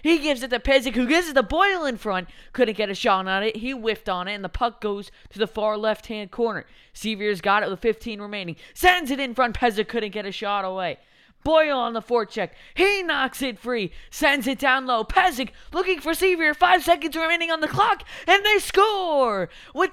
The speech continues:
four point five seconds remaining, Panthers take a five two lead, which should take them in to the third period of play.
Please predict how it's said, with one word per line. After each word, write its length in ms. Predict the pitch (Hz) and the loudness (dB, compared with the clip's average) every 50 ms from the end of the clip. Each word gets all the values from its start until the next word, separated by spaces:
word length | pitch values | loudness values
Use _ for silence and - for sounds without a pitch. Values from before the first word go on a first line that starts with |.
| - - | -4 -8
four 400 | - - 349 403 392 370 349 320 | -4 0 0 2 4 4 4 4
point 480 | 285 - - 311 349 359 349 320 277 - | 4 0 -4 -4 -2 -2 -4 -4 -4 0
five 380 | - 320 349 339 330 330 294 - | 4 4 4 6 4 2 0 0
seconds 500 | - - 349 349 349 - 302 285 226 - | 0 4 4 4 4 2 -6 -8 -6 -4
remaining, 760 | 262 254 254 277 302 349 381 392 381 349 320 285 247 202 - - - - - - - | -4 -4 -4 -2 0 0 0 0 0 -2 -4 -4 -4 -4 -8 -12 -16 -20 -10 -6 0
Panthers 560 | - - 339 339 311 - - 240 226 214 - | 4 4 4 4 2 -2 -4 -6 -6 -6 -6
take 280 | - - 294 285 233 262 | -4 -2 -2 0 0 0
a 40 | |
five 480 | 233 - - 320 320 302 285 262 233 190 | -2 2 4 4 4 6 4 2 2 0
two 300 | - - - 262 247 240 | -6 -8 -6 -6 -4 -4
lead, 460 | 233 247 277 302 311 302 302 285 233 - - - - - _ - | -6 -4 -4 -2 -2 -2 -2 -2 -4 -8 -18 -20 -20 -20 _ -4
which 160 | 240 269 233 | -4 -4 -4
should 400 | - - - - 339 349 320 226 | -4 -4 -2 0 0 0 0 -2
take 320 | - - - 285 277 220 - | -4 -4 -2 -2 -2 -2 -2
them 220 | 247 254 247 269 | -2 -2 0 0
in 320 | 269 262 240 208 185 160 - - - - - | 0 0 0 -2 -6 -8 -12 -14 -20 -20 -14
to 120 | - - 285 | -10 -8 -6
the 160 | 208 233 220 | -4 -4 -4
third 640 | - - - 247 269 269 262 247 240 226 - - | -6 -4 0 2 2 2 2 0 -4 -6 -8 -8
period 540 | - - 254 233 220 220 214 208 208 208 202 | -6 -2 0 2 2 2 0 -2 -4 -4 -4
of 180 | 202 196 180 - | -6 -8 -8 -10
play. 580 | - 208 202 202 190 175 160 147 131 123 117 | -10 -8 -6 -6 -6 -6 -8 -8 -12 -14 -18